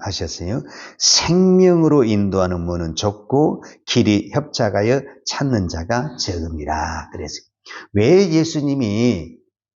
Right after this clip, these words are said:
우리에게 "좁은 문으로 들어가라, 좁은 길로 가라" 이렇게 말을 했냐면, 그 길에만 무엇이 있다라는 거예요?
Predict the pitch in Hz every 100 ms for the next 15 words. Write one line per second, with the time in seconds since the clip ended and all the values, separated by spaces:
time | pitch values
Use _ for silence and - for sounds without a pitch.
0 | _ _ - 113 120 107 95 101 98 -
1 | - 104 104 107 104 95 95 92 92 -
2 | 92 90 92 92 92 90 - 113 92 92
3 | 87 90 90 87 - 87 87 80 80 -
4 | 110 107 98 85 85 82 87 85 80 87
5 | 120 - - - - - - _ - -
6 | 202 233 220 - - - 180 185 180 175
7 | 165 117 101 156 185 120 123 101 95 85
8 | 80 73